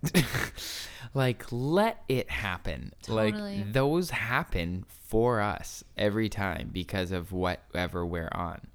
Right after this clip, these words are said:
Speaker 2: Yeah.
Speaker 1: Like, that's so incredible. I'm so grateful for
Speaker 2: We're in
Speaker 1: that.
Speaker 2: harmony. The, the, there are space in us. We're in harmony when we do this podcast. <laughs> I love it.
Speaker 1: Thank
Speaker 2: You can do it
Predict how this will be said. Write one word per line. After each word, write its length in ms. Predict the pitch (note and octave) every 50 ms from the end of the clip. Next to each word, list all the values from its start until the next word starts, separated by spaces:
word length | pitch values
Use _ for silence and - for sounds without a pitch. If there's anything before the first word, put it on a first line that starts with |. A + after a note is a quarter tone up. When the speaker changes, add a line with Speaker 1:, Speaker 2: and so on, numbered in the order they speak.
| - -
Speaker 2:
Yeah. 340 | - G#3+ A#3 B3+ A#3 G3+ G3+ G3+ - - - - -
Speaker 1:
Like, 340 | F2+ F#2 F#2 F2+ - - - - - - - - - -
that's 260 | G2 G2+ G#2 - -
so 340 | - - - G2 F#2+ F#2 F#2
incredible. 460 | F2+ F2+ F#2 F#2 F2+ F2+ F2+ F2 E2+
I'm 180 | E2 E2+ F2
so 180 | F2 - E2+ E2
grateful 400 | - - F2 E2+ - - - -
for 80 | - A3
Speaker 2:
We're 80 | A3+
in 120 | A#3 A#3 A#3
Speaker 1:
that. 40 |
Speaker 2:
harmony. 640 | F#3+ F3+ G#3+ A3 A#3+ B3 A#3+ A3 G3 F3 F3+ F3+ F#3 F#3
The, 140 | G3+ F#3+ F#3+ -
the, 120 | F#3 F#3+
there 320 | F#3+ G3 G3 G3 G3 F#3 F3+ F#3 - -
are 120 | F#3+ G3
space 580 | F#3+ - - - - G#3+ A3+ A3+ G#3 - - G3+
in 440 | F#3+ F3+ F3 E3+ E3+ - - G3 - - - - - - - - -
us. 480 | F#3+ G#3 G3 F3 - - - - - - - - - - - - - - -
We're 120 | G3 F#3+
in 120 | F#3 F#3 F#3
harmony 460 | F3 F#3 G3 G#3 G#3 G#3 F#3+ F3 F3
when 160 | F3 F3 F3
we 120 | F3 F3 E3+
do 160 | - E3+ E3
this 180 | E3 F#3 -
podcast. 880 | - - F#3 F3 F#3+ G3 - G3 F3+ - G3+ - - - - F#3 - - C#4 F#3 B3 D4 B3 - G4 -
<laughs> 200 | - - - -
I 80 | - D4+
love 400 | C#4+ D#4 E4+ F4+ F#4 F#4 G4 G4+
it. 720 | G4 E4+ E4 F4 F#4 F#4+ F#4+ F#4+ G4 G4 F#4+ F#4 - -
Speaker 1:
Thank 200 | - - - - -
Speaker 2:
You 40 | A4
can 120 | A4 F#4+
do 220 | - F#4+ G#4+ G#4+ A4
it 80 | A#4